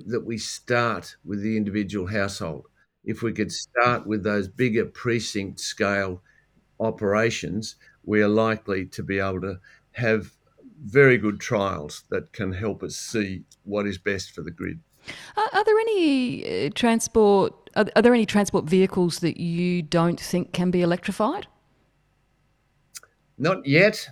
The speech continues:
Speaker 1: Um, we were very wary about the hi-, the heavy trucks and big diesel trains side of things in the I P C C,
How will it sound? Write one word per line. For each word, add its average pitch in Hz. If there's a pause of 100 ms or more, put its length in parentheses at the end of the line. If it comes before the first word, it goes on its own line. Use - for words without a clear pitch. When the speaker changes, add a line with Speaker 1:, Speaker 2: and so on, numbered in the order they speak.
(220)
Speaker 1:
Um, 143 (600)
we 143
were 135 (360)
very 135
wary 123
about 117 (600)
the 107
hi-, 120
the 113
heavy 120
trucks - (160)
and 110 (500)
big 113
diesel 117
trains 113
side 117
of 110
things 117
in 110
the 110
I 110
P 110
C 113
C, 120